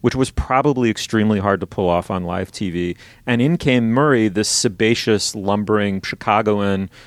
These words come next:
with a very broad style. And one of his early characters was the lounge singer, Nick Winters.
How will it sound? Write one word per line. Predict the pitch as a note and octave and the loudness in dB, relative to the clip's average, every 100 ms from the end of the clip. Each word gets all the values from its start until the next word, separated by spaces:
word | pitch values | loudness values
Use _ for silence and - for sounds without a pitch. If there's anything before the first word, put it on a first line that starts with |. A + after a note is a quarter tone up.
| - | -6
with | A2 A2+ | -2 0
a | |
very | F2+ F#2 B2 C3 | -2 0 2 2
broad | G2+ G#2 G2+ G2 | 2 2 2 0
style. | - - F#2+ G2 F2+ F2 | -2 0 2 2 0 -4
And | - G2+ | -6 -4
one | G#2 | -2
of | A2 | -2
his | A#2 | -4
early | G2 G2 | -2 -2
characters | G#2 - F#2 - F#2 - | 0 -2 -4 -2 -6 -4
was | B2+ | -2
the | D3 | -2
lounge | E3+ A3 A3+ | 0 0 0
singer, | - C3 A2+ | 0 2 2
Nick | A#2+ C3+ - | 2 0 0
Winters. | A3+ A3 F#2+ G#2 A2+ | -2 0 0 0 -2